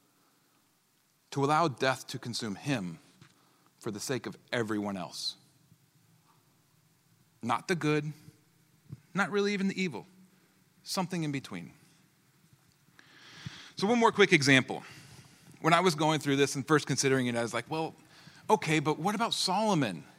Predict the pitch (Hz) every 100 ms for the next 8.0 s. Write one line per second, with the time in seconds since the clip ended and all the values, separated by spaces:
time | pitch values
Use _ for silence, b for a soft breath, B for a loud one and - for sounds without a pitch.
0 | _ - - 190 240 214 190 165 170 160
1 | 135 110 101 185 190 175 - - - 143
2 | 180 139 160 - - 226 226 196 180 160
3 | 135 104 - - - B B B - 208
4 | 202 160 160 151 123 - 135 170 165 -
5 | 143 139 139 131 127 - 123 113 104 -
6 | 98 82 - - - 123 113 185 - -
7 | 180 156 156 127 117 113 82 - -